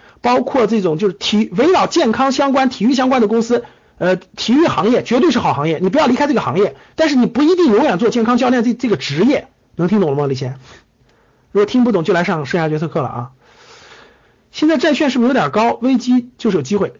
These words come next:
债券目前因为整个资金量比较宽松，所以债券是，债券是这样的，债券适合长-，稍长期一点持有啊，所以它短期风险相对偏高一点，但整体其实不算高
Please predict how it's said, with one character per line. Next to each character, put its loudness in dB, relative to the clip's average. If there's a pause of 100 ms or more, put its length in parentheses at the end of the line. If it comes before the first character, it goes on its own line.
债 0
券 0
目 2
前 -2
因 2
为 2
整 -4
个 0
资 -6
金 0
量 0
比 -6
较 -2
宽 -2
松， 0
所 -2
以 0
债 0
券 0
是， -2 (320)
债 0
券 4
是 0
这 0
样 0
的， 0
债 -2
券 0
适 -4
合 0
长-， -6 (140)
稍 -2
长 -4
期 -2
一 4
点 -4
持 -8
有 -8 (420)
啊， -4
所 0
以 0
它 0
短 -2
期 0
风 0
险 0
相 -2
对 2
偏 2
高 2
一 2
点， 0
但 -2
整 0
体 -6
其 -2
实 -4
不 -8
算 -8
高 -14